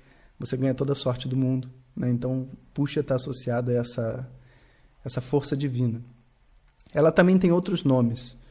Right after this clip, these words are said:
por exemplo, Siddhya, que é a perfeita, o sucesso, Otishya, né, auspiciosa.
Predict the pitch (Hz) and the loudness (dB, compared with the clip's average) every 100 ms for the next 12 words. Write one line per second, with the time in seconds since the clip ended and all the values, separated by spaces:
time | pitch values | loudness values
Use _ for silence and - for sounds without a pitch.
0 | - - - - 127 123 127 123 120 120 | -20 -20 -20 0 2 4 2 0 -2 -6
1 | - - 170 127 113 95 - - _ _ | -6 -2 -2 0 -2 -4 -8 -20 _ _
2 | _ _ _ _ - 123 120 120 113 - | _ _ _ _ 2 4 6 4 2 -4
3 | - - _ _ _ _ _ _ _ - | -14 -20 _ _ _ _ _ _ _ -6
4 | 123 131 123 - 139 127 127 - 113 - | -2 -2 -4 2 2 2 0 -6 -6 -8
5 | - 131 123 107 - - _ _ _ _ | -4 2 2 2 -2 -6 _ _ _ _
6 | _ - 127 123 165 - - 123 - - | _ -4 -4 0 -2 -2 -6 -6 -10 -16
7 | - 123 123 120 123 131 - 127 113 110 | -8 0 2 2 -2 -6 -4 -2 -2 -2
8 | 113 | -6